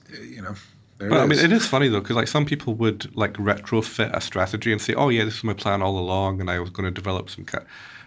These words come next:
Speaker 2: uh, but I think
Speaker 1: Yeah.
Speaker 2: it's better to be honest about, you know, "This was what I foresaw, this is what I didn't foresee,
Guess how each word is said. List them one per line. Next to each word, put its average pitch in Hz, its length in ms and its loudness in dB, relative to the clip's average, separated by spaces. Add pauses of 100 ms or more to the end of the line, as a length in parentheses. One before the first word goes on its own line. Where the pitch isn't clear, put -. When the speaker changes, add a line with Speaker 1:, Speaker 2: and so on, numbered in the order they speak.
(200)
Speaker 2:
uh, - 180 -6
but 123 240 2
I 117 40 2
think 143 320 0
Speaker 1:
Yeah. - 60 -6
Speaker 2:
it's 110 60 -2
better 120 240 2
to 113 120 -4
be 104 100 0
honest 101 400 0
about, 101 320 0
you 113 60 0
know, 98 120 0
"This 110 260 -4
was 104 320 -4
what 110 140 0
I 98 40 0
foresaw, 123 480 -2
this 120 100 -4
is - 60 -10
what 101 80 -2
I 98 40 -4
didn't 110 240 -4
foresee, 110 580 -2